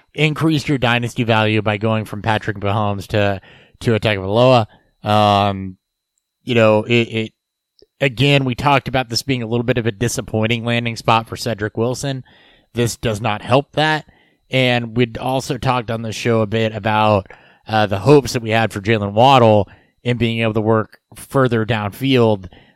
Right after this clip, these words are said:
uh, with the same volume that he had. And this also kinda hurts that a bit as well. So,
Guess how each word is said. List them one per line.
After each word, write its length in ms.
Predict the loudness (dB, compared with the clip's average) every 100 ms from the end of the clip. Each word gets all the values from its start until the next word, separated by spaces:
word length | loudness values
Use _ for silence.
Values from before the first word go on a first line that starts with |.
| -2
uh, 420 | 2 4 4 0 -4 -10
with 300 | 0 2 2
the 80 | 0
same 300 | 2 0 2
volume 480 | 2 4 2 0 -2
that 140 | -4
he 180 | -4 -4
had. 460 | -2 -2 -2 -4 -8 _ _ -8
And 120 | -4
this 140 | -2
also 300 | -2 -2 -2
kinda 240 | -2 -2 -2
hurts 240 | -2 -4
that 180 | -2 -2
a 60 | -2
bit 160 | -4
as 100 | -2
well. 320 | -2 -2 -4
So, 320 | -4 -2 -2